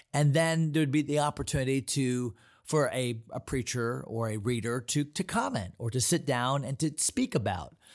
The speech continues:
So a visiting rabbi. So Jesus does that. So far, so good. But watch what happens here on the Sabbath day in the synagogue.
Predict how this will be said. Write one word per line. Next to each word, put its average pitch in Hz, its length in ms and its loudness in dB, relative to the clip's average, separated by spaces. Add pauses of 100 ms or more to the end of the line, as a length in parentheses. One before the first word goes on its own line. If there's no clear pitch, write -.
So - 320 2
a 165 80 2
visiting 143 560 2
rabbi. 113 520 -2
So - 140 0
Jesus 202 480 2
does 135 340 2
that. 127 280 -2
So 208 160 2
far, 220 260 0
so 160 200 2
good. 127 600 2 (580)
But 170 140 6
watch 214 240 4
what 247 100 4
happens 208 480 2
here 120 180 2
on 120 200 0
the 120 100 2
Sabbath 117 460 0
day 107 280 0
in 123 140 0
the 117 80 0
synagogue. 101 600 0